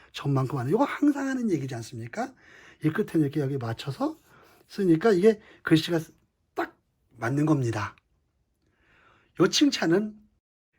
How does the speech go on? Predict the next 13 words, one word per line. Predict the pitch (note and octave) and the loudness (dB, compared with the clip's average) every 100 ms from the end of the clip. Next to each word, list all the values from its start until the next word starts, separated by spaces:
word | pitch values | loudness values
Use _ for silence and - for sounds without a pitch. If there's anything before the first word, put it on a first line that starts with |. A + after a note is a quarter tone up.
| _ | _
그야말로 | - D3+ D#3+ D3+ D#3 D3+ _ _ _ _ | 0 2 4 2 0 -2 _ _ _ _
전에도 | - A2 C3+ D3+ | -16 -10 -8 -8
수업 | D3 F3 C3 | -10 -8 -8
시간에 | D#3 | -4
얘기했지만 | C3+ C#3+ E3 | -4 -6 -8
고래도 | - D#3+ D#3+ | -4 -2 -2
춤추게 | D#3+ E3+ D#3+ D#3+ | -6 -10 -6 -4
한다. | D3+ D3+ | -4 -4
이거 | C4+ | -6
다 | - | -8
잘하는 | - - F#3+ G3 | -10 -8 -6 -4
거 | F3+ | -2
아니에요? | D#3+ | -2